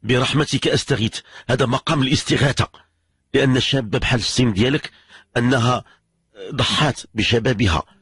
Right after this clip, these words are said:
وبصحتها ووقتها ومالها باش تحفظ العائلة. انت تستحقين وسام شرف ووسام تقدير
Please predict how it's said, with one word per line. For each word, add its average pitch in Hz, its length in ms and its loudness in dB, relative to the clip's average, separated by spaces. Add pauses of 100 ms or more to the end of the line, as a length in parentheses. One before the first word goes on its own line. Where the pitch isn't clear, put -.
(260)
وبصحتها 123 880 0 (100)
ووقتها 113 600 0 (400)
ومالها 131 640 2 (500)
باش 127 360 -2
تحفظ 170 300 -2
العائلة. 120 500 -2 (240)
انت 120 200 -2 (540)
تستحقين 143 640 0
وسام 131 420 2
شرف 165 420 -2 (580)
ووسام 120 380 2
تقدير 135 520 0